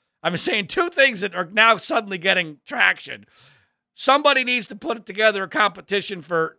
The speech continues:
for Fox News Channel on the right, and somebody needs to create a sports channel to the right of E S P N because there's a market for both of them. Well,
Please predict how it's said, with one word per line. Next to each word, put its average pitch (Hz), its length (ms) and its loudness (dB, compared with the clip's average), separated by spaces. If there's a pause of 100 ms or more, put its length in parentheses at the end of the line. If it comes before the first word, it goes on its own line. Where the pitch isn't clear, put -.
for 165 100 -6
Fox 190 360 0
News 208 240 -2
Channel 135 560 -6 (140)
on 156 180 -2
the 143 80 -4
right, 127 400 -6 (280)
and 175 120 -4
somebody 269 460 2
needs 226 220 -6
to 214 100 -20
create 208 200 2
a 180 40 -2
sports 269 440 0
channel 156 600 0 (340)
to 202 100 -2
the 190 120 0
right 220 240 6
of 196 100 -4
E 208 140 -2
S 196 160 0
P 180 220 -6
N 147 220 0
because 156 260 -8
there's 165 180 -4
a 175 60 -2
market 220 400 0
for 165 80 -6
both 160 320 2
of 127 100 -16
them. 90 120 -20 (1500)
Well, 185 380 4